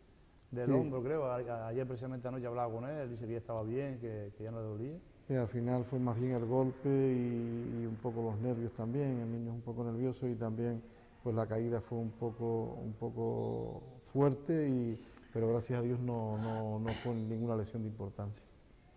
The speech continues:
Speaker 1: Bueno, pues, eh, vemos, seguimos viendo imágenes. Ahí, pues, está claro que Miguelito Reyes marca la diferencia en esta categoría de cadetes. Eh, pues prácticamente hace los seis puntos,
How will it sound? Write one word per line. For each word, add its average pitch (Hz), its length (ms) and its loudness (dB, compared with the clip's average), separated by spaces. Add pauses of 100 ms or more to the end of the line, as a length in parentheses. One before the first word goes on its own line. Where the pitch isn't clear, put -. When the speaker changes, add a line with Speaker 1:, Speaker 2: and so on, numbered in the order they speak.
(220)
Speaker 1:
Bueno, 151 200 0
pues, 127 220 2
eh, 123 380 0
vemos, 135 540 0
seguimos 131 300 -4
viendo 131 180 -2
imágenes. 147 360 0
Ahí, 127 320 -2
pues, 135 120 -2
está 120 160 -6
claro 127 240 -2
que 120 100 -2
Miguelito 117 400 -2
Reyes 117 400 -2
marca 120 280 -4
la 117 80 -2
diferencia 113 580 -4
en 110 80 -4
esta 110 400 -6
categoría 113 380 -4
de 110 80 -2
cadetes. 127 440 -2
Eh, 107 380 -4
pues 98 440 -6
prácticamente 107 840 -6 (760)
hace 117 220 -4
los 113 140 -4
seis 113 200 -6
puntos, 127 840 -2